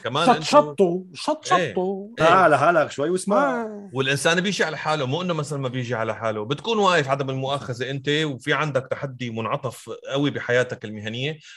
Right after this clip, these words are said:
Speaker 1: والمتوقع يلعبوا ال-، يعني، إنه يعزفوا النشيد العربي السوري، بيعزفوا النشيد الإيراني. شو بتعمل؟
Speaker 3: <laughs>
Speaker 1: بتضل واقف على أرض الملعب، عدم المؤاخذة.
Speaker 3: قال، قال: "يا واقف على رجليك، ما بتعرف شو مقدر عليك."
Speaker 1: <laughs> ما بتعرف شو مقدر عليك. هذا يا سيدي لاعبي المنتخب السوري لكرة السلة،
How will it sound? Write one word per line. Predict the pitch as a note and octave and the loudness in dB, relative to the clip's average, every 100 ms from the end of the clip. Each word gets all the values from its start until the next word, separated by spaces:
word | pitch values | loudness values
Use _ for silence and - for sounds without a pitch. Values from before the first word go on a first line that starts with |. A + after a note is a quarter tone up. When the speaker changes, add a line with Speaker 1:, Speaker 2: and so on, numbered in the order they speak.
| - | -4
Speaker 1:
والمتوقع | C3 C#3 C#3+ C#3+ F#3 F3+ | 0 2 2 2 2 2
يلعبوا | C#3+ C#3+ B2+ B2+ | 2 2 0 -2
ال-، | A2+ - | -8 -12
يعني، | A#2+ A#2+ A2+ A#2 A2+ A2 | -14 -12 -8 -8 -8 -10
إنه | A2+ A2 A2 | -10 -10 -4
يعزفوا | C3 C3 B2 B2+ | -2 -2 -2 -8
النشيد | A2 G#2 - A2+ | -8 -8 -10 -12
العربي | G2+ G2 F#2+ F#2+ G#2+ | -14 -12 -8 -6 -6
السوري، | F#2+ - C#3 | -10 -10 -4
بيعزفوا | F#3 G#3 D#3 D3+ | 0 0 -2 -6
النشيد | A#2+ B2+ | -8 -12
الإيراني. | A#2+ A#2+ A#2+ | -12 -10 -10
شو | A#2+ G3+ | -10 -2
بتعمل؟ | F3+ C#3 C#3+ | 0 0 0
Speaker 3:
<laughs> | C#3+ | -6
Speaker 1:
بتضل | C#3+ A3 | 0 2
واقف | G#3+ G3 D#3 C#3 | 4 4 4 2
على | C3 | 2
أرض | C3+ B2+ | 0 -2
الملعب، | B2 A2+ G#2+ G#2+ | -2 -2 -4 -6
عدم | G#2 G#2+ | -10 -10
المؤاخذة. | G#2+ G#2+ A2+ - A2 B2 A#2+ - - - | -6 -4 -6 -8 -10 -2 -2 0 -4 0
Speaker 3:
قال، | C#3 A#2+ | -2 -2
قال: | - A#2 | 0 4
"يا | A#2+ | 6
واقف | C3 E3+ C#3 | 8 6 4
على | C3 | 2
رجليك، | B2+ A#2+ C#3+ D3 | 2 4 4 4
ما | D3+ | 2
بتعرف | D3 C#3 | 2 0
شو | C3+ | 0
مقدر | A#2+ A#2+ A#2 G2+ | -4 0 0 0
عليك." | - | 2
Speaker 1:
<laughs> | F#3+ | 4
ما | G3+ | 4
بتعرف | G3 - F#3 | 2 2 2
شو | - F3 | 0 -2
مقدر | E3 D3 C#3 | -2 2 2
عليك. | B2+ B2 - - - | 2 -2 -4 -8 2
هذا | B3 A#3+ A#3 | 4 6 6
يا | G3 | 4
سيدي | G#3+ F#3+ | -2 -4
لاعبي | F3+ D3+ D3 F#3 | -2 0 -2 -6
المنتخب | E3+ D3 F3 D3+ C3+ C3 A#2+ - _ _ | -10 -8 -6 -2 0 -2 -4 -14 _ _
السوري | A#2 - - D#3 C3+ | -12 -8 -6 -4 -4
لكرة | A2+ - B2+ A#2+ | -6 -4 -6 -6
السلة، | A2+ - C#3 C3 C3 | -8 -4 -2 -2 -6